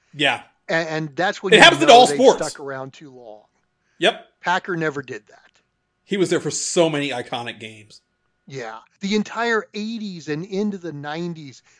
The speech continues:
Speaker 2: where every Final Four was iconic, that was Billy Packer talking to you.
Speaker 1: They won it on the dunk.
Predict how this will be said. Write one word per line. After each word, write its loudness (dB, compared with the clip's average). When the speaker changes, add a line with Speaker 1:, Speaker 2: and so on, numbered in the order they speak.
Speaker 2:
where -4
every -6
Final -12
Four -12
was -14
iconic, -16
that -4
was -6
Billy -8
Packer -12
talking -20
to -20
you. -20
Speaker 1:
They 6
won 4
it -10
on 6
the 4
dunk. 0